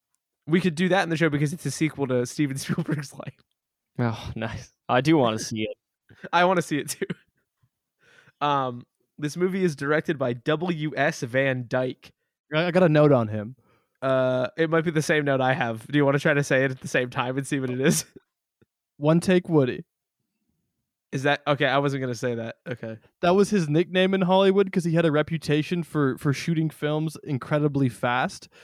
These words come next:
Speaker 3: uh, usually in one take and very inexpensively. Uh, I think the, the Thin Man movie ta-, took, like, maybe a week to, to shoot, like, the original or
Speaker 1: That's
Speaker 3: something
Speaker 1: so
Speaker 3: like that.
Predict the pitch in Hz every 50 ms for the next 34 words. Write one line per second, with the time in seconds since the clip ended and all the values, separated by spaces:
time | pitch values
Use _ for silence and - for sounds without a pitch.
0 | - - _ _ - - 151 151 147 139 131 - 151 151 185 190 175 202 190 190
1 | 190 185 165 165 151 147 143 151 151 151 - - 156 147 135 - 131 127 123 113
2 | 147 156 165 170 170 165 165 151 135 - - - 147 139 139 131 - 139 117 110
3 | 113 104 82 - - _ _ _ _ _ _ - 135 143 143 143 139 139 139 135
4 | - - - - 147 143 - 202 208 185 - 196 165 156 151 131 147 123 - -
5 | 147 151 160 170 175 175 180 185 185 185 175 185 175 - 131 135 123 82 - 143
6 | 147 - 147 151 - 151 139 120 127 131 135 131 135 135 127 123 117 127 143 165
7 | - - - _ _ _ _ - 147 143 135 123 107 - 139 123 - - 143 156
8 | 175 - 151 135 - 135 123 113 117 123 127 135 147 175 190 220 - _ _ _
9 | - - 127 - 147 170 156 - 143 135 120 110 123 117